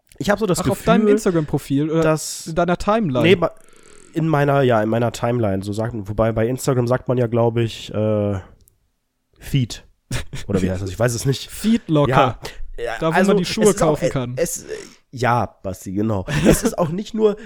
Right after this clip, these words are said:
Speaker 1: es ist kein Phänomen von Instagram, wobei ich das Gefühl habe, dass es da noch mal ein bisschen auffälliger ist. Es ist so ein, gerade bei Jungs,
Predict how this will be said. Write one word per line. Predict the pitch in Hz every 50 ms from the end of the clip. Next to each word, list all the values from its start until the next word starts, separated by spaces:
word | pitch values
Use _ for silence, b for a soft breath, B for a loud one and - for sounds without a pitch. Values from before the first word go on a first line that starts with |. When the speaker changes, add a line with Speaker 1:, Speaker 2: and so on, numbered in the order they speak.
| 165 B -
Speaker 1:
es | 156 170
ist | 208 - -
kein | - 170 175 185 202 214 202 -
Phänomen | - 190 185 180 170 170 175 202
von | 196 - 160 143
Instagram, | 147 196 208 - - 233 190 214 214 196 165
wobei | 165 - 160 160 190 165
ich | 156 - -
das | - 156 -
Gefühl | - 151 - - 196 190
habe, | 180 156
dass | 160 156 143
es | 147 135 - -
da | 147 131 160
noch | 185 190 170 -
mal | 180 170
ein | 156 139
bisschen | 165 - - 170 156
auffälliger | - - 104 139 190 - - 208 196 196 185 190 185
ist. | 208 214 - B B B B B B B B -
Es | - - -
ist | - 208 - -
so | 226 226 214
ein, | 214 214 214 214 214 208 208 B B B B B B B B B B B _ _ 76 - _
gerade | - - 147 170 202 208
bei | 147 170 160
Jungs, | 147 127 120 135 180 208 233 262 277 262 - - - -